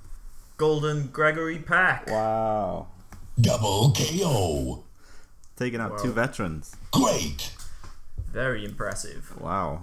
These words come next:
Speaker 2: That's,
Speaker 1: Oh, he's
Speaker 2: that's
Speaker 1: got all the way to the final.
Speaker 2: He has, and he has to face the Ultimate Champion,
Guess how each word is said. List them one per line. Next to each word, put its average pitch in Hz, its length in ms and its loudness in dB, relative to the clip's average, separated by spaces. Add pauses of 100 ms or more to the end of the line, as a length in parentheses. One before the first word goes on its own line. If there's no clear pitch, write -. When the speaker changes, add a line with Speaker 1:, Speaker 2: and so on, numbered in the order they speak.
Speaker 2:
That's, 104 160 -8
Speaker 1:
Oh, 117 80 -8
he's 123 100 -6
Speaker 2:
that's 147 120 -6
Speaker 1:
got 127 140 -4
all 147 140 -4
the 151 80 -6
way 143 140 -4
to 127 120 -10
the 113 80 -8
final. 139 560 -8 (240)
Speaker 2:
He 92 120 -8
has, 113 680 -4
and 101 240 -2
he 107 360 -2 (420)
has 107 180 -4
to 113 120 -8
face 101 340 -4
the 110 120 -4
Ultimate 107 360 -2
Champion, 107 580 -2